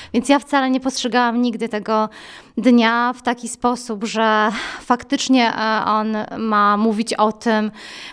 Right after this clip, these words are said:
e, jaką wartość, e, stanowią kobiety, a też mi się kojarzy ten dzień z, e, P R L-em i taką popeliną <laughs> i takim trochę właśnie <laughs> oszukiwaniem,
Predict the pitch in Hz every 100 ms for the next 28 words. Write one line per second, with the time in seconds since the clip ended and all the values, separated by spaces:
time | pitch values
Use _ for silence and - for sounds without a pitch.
0 | - 208 220 220 - 247 247 240 - 190
1 | - - 214 214 220 220 208 220 226 220
2 | 392 381 392 381 415 466 494 466 415 370
3 | 349 294 277 262 254 240 226 226 220 214
4 | 208 - 202 196 185 196 220 196 190 226
5 | 233 208 196 185 170 165 - - - -
6 | - - - - 523 359 277 269 214 202
7 | 254 262 233 220 254 294 - - 285 294
8 | 269 262 254 339 247 196 220 - 208 294
9 | 285 320 - 269 - 220 208 196 196 220